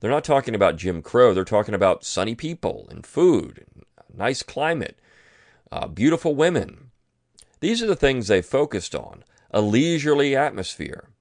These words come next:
Because, uh, when you had, for example, the Happiness Boys in New York City writing that they'd rather be, they'd rather be alone in the South than be with people in New York.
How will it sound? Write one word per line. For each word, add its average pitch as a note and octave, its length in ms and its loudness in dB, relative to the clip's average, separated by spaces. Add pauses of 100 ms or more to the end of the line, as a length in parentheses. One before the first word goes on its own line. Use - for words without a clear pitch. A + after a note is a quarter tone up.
(480)
Because, A#2+ 520 2 (760)
uh, G2 220 2
when A#2 160 -2
you A#2 120 -2
had, B2+ 260 2
for B2 140 0
example, A2 300 0
the F2+ 80 0
Happiness B2 480 -2
Boys G2 360 2
in F#2+ 120 -6
New G#2+ 100 -4
York G2+ 300 0
City F2+ 480 0
writing G2 400 0
that G2 120 -6
they'd G2 260 -2
rather C3 340 2
be, A#2 260 -4 (200)
they'd C#3 160 0
rather E3 280 2
be C3 140 -2
alone A2+ 420 2
in C3 80 -4
the G#2+ 80 -4
South A#2 400 0
than G2 140 -4
be G2 100 -2
with A#2 260 0
people F#2+ 360 -6
in F#2 120 -4
New F#2+ 100 -4
York. G2+ 500 0